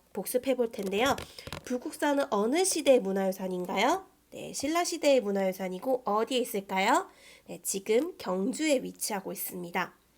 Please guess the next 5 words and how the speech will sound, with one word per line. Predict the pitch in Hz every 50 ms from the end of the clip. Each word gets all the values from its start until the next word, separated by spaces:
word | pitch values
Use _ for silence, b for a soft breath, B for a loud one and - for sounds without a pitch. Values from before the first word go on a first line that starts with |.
| B B B B B B B B _
불국사에 | - 269 277 285 370 359 - - 349 339 330 320 294
있는 | 262 254 247 247 208
문화유산 | 190 208 226 262 294 285 277 247 226 202 - 196 196 190 202 214 202 175 - B B B B B B B B B B _ _ - - - - _ _ _ _ _ _ _ _ -
그 | - 214 190 190 196
탑 | - - - - _